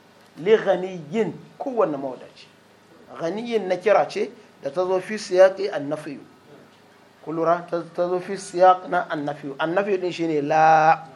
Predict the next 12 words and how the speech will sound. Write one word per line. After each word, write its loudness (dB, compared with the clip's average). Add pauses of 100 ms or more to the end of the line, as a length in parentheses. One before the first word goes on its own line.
(680)
la 6
tahillu -4
sadaqa, 2 (220)
sadaqa 0
ba 6
ta 0
halatta 0
li -2
ghaniyin -4
ga -4
kowanne -2
mawadaci. -8